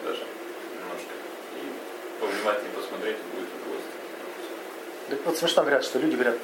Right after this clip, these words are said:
Speaker 2: нелюбимая работа. Ты, ты даже не ищешь возможности там получать удовольствие. Это бывает, садишься к таксисту. Таксист водит машину, видно, что он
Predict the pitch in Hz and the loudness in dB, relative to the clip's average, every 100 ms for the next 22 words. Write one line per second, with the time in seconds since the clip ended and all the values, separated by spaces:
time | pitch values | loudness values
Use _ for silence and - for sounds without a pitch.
0 | 117 123 135 151 170 139 123 120 117 117 | -2 0 2 4 8 8 8 6 2 0
1 | - - - - - - - - - - | -6 -8 -8 -10 -10 -10 -10 -8 -10 -8
2 | - - - 180 - - - 180 170 - | -10 -4 0 0 0 -4 8 10 10 4
3 | 151 - - 151 160 233 - - 139 151 | 0 -4 -6 -2 4 6 6 6 6 8
4 | 220 220 147 - - 135 117 - 139 139 | 10 10 6 4 4 4 4 0 2 4
5 | 156 143 151 156 - 117 120 156 180 - | 6 8 8 8 4 0 6 8 8 6
6 | 156 - 156 - 170 160 175 165 - - | 4 4 2 4 6 6 2 0 0 -2
7 | - - - 147 - 156 - 151 175 - | -6 -6 4 4 6 2 6 8 8 6
8 | 131 165 - 185 151 - 143 | 4 4 4 6 4 6 4